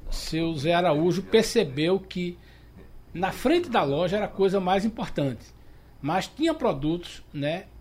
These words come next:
que eram quentes, ele não tinha chip, era o feeling dele.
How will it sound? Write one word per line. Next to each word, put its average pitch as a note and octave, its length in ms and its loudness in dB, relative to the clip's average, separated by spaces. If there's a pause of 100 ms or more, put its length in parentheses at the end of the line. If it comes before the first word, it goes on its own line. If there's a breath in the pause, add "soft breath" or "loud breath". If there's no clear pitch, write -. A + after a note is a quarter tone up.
que F3+ 140 2
eram A3+ 160 4
quentes, - 640 0
ele D#3 140 -4
não C4+ 140 2
tinha G#3+ 240 -2
chip, - 280 -8
era G3 100 4
o G3+ 40 -2
feeling C#4+ 360 -2
dele. C3+ 280 0